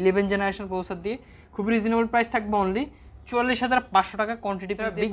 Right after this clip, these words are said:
Speaker 1: ডিসপ্লে আরও একটি বেস্ট কনফিগারেশন ল্যাপটপ, Dell Latitude সিরিজের ওয়ার্ক স্টুডেন্ট সিরিজ, Intel Core আই সেভেন এর টেন জেনারেশন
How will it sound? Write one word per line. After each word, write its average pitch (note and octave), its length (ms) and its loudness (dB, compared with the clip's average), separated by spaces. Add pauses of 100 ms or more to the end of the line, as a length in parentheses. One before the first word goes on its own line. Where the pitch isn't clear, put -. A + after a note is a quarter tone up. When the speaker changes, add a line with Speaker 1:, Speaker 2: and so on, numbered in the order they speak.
Speaker 1:
ডিসপ্লে B3 360 0
আরও G#3 160 4
একটি G#3 200 -10
বেস্ট F3+ 220 -6
কনফিগারেশন F#3 600 -6
ল্যাপটপ, A3+ 320 -4 (720)
Dell G3+ 180 4
Latitude A#3 420 0
সিরিজের B3+ 380 2
ওয়ার্ক F#3 200 6 (120)
স্টুডেন্ট F#3+ 340 -2
সিরিজ, C3 200 -6 (120)
Intel E3+ 220 -8 (100)
Core G#3+ 180 4
আই G#3+ 60 6 (100)
সেভেন E3+ 220 0
এর E3 140 -2
টেন G#3 180 0
জেনারেশন G#3 360 -2